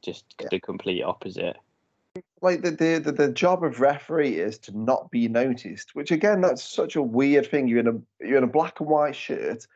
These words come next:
Speaker 2: so there's a fucking zebra in the ring,
Speaker 1: Yeah.
Speaker 2: and the, and, and the name of the game is to not be seen and to not fuck up, 'cause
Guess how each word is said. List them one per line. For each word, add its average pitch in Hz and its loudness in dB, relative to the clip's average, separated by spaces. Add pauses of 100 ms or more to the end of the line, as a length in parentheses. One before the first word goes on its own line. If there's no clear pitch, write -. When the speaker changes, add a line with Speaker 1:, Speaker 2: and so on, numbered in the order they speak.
(120)
Speaker 2:
so 143 -2
there's 123 2
a 123 -2
fucking 127 -2 (200)
zebra 127 0
in 120 0
the 117 2
ring, 107 -2 (160)
Speaker 1:
Yeah. - 0
Speaker 2:
and 127 6
the, - 2
and, 143 0
and 151 2
the 147 -6 (200)
name 160 0
of 151 -2
the 147 -2
game 143 2
is 104 -6
to 101 -14 (180)
not 117 -2
be 113 0
seen 104 -6 (380)
and 110 -2
to 113 2
not 117 4
fuck 120 -2
up, 165 -2 (140)
'cause 160 -6